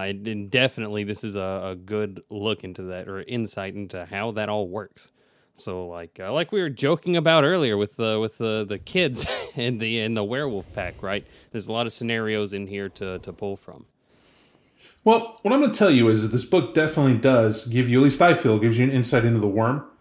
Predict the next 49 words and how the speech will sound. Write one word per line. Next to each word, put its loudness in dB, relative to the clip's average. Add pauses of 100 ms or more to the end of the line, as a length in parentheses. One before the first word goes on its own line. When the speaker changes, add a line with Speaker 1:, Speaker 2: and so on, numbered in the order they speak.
(320)
Speaker 2:
um, 2
in 4
terms 2
of 4 (360)
how 4
it 8
actually 2
operates. -2 (280)
You 4
can 6
get 2
stuck 2
in 4
the 4
highfalutin, 6
we're 6
spirits 4
and 4
we're 4
trapped 2
in 4
a 4
realm, 4
and 4
here's 2
this 2
sigil, 4
and 4
here's 4
what 0
that 2
might 0
be 0
like, 2 (340)
and, 4
you 6
know, 4
that 6
has 6
a 2
cult, -2
and -2
that 4
has 2
this, 0
and 0
that 2
has 0
that. 0